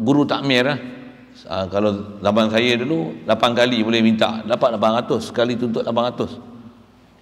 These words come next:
Ah, sebulan lapan ratus lah dia bagi, boleh minta pun lapan kali je. Tapi nak minta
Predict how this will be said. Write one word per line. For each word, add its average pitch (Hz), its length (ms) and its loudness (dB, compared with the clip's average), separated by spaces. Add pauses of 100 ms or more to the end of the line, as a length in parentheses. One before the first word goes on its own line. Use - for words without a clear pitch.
(140)
Ah, 92 380 -4
sebulan 127 400 4
lapan 127 260 4
ratus 123 160 0
lah 113 140 4
dia 113 80 2
bagi, 117 260 0
boleh 117 300 2
minta 117 240 2
pun 131 160 0
lapan 117 240 2
kali 120 220 0 (100)
je. 131 80 -6 (580)
Tapi 220 380 2
nak 175 180 2
minta 143 320 2